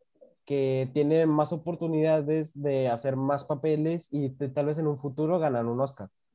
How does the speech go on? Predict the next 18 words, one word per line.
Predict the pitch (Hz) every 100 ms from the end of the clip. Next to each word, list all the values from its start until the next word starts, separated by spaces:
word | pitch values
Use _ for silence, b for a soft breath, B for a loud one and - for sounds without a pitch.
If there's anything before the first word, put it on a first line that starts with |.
| _ -
cosa | 117 123
que, | 135
pues, | - 123
lamentablemente | 120 120 117 120 113 120 135
ya | 127
no | 120
se | 123
puede | 117
hacer | 117 143
con | 117
Chadwick | 110 104 110
Boseman. | 139 131 95 - _ - - _ _ _ _ -
Eh, | 139 143 139 127 _ -
sí, | 165 147
es, | 135 -
yo | 170
creo | 180 175
que | 202 165